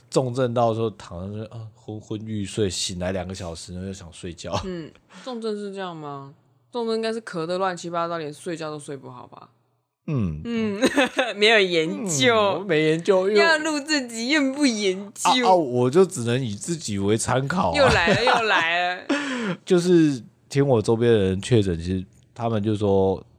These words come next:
Speaker 1: 主要都还是喉咙痛啊。
Speaker 2: 对，那你有喉咙痛吗？
Speaker 1: 没有。
Speaker 2: 你连喉咙痛没有？
Speaker 1: 没有。
Speaker 2: 你那个咳就只是在咳痰。
Speaker 1: 对啊。
Speaker 2: 哦。
Speaker 1: 就只是鼻水倒流，然后
Speaker 2: 那你到底为什么两条线这么久？
Speaker 1: 我，我也不懂啊，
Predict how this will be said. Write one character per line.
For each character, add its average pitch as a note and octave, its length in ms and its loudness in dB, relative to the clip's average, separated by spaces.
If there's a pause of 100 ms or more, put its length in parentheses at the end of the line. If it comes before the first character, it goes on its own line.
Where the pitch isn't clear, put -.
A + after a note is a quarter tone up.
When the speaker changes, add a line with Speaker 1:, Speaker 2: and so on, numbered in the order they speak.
(180)
Speaker 1:
主 G2 140 -2
要 B2+ 120 4
都 C3 80 4
还 A2+ 140 0
是 G#2 80 2
喉 F2+ 160 2
咙 E2 160 -2
痛 E2+ 280 -2
啊。 - 220 -14
Speaker 2:
对， D#3 400 -10
那 C4+ 220 -8
你 A#3 100 -6
有 F3+ 100 -4
喉 D#3+ 140 -8
咙 D3+ 180 -10
痛 D#3+ 200 -14
吗？ C3+ 240 -14 (100)
Speaker 1:
没 F#2 140 -2
有。 G#2 160 0 (220)
Speaker 2:
你 F#3+ 80 -8
连 A#3 140 0
喉 C#4 120 -2
咙 C#4 160 0
痛 D4 200 -4
没 B3 140 -2
有？ G#3 160 0
Speaker 1:
没 C3 120 2
有。 C3+ 360 2
Speaker 2:
你 A3 60 -4
那 D4+ 160 0
个 D4 140 -8
咳 G#3+ 300 -2
就 B3 140 -6
只 G#3 160 -10
是 G#3+ 120 -10
在 A3+ 220 -2
咳 D#3 320 -8
痰。 B2 280 -10 (260)
Speaker 1:
对 C3 140 6
啊。 G2 240 2 (560)
Speaker 2:
哦。 C#3+ 960 -14
Speaker 1:
就 D3 80 0
只 B2 300 -2
是 - 80 -8 (200)
鼻 A2+ 100 -4
水 A2 200 -2
倒 G2+ 240 2
流， D#2+ 160 -6
然 D#2 100 -10
后 E2+ 80 -6
Speaker 2:
那 E2 60 -6
你 F#2+ 80 -4
到 B3 140 -2
底 F#3+ 100 -6
为 G#3 100 -6
什 G#3 100 -10
么 F3 80 -10
两 D3+ 200 -12
条 D#3 180 -12
线 F3 180 -10
这 E3+ 80 -12
么 C#3+ 160 -12
久？ - 240 -20 (960)
Speaker 1:
我， C3 120 -2 (140)
我 C3+ 160 6
也 B2+ 60 6
不 - 140 -2
懂 F#2+ 280 0
啊， - 80 2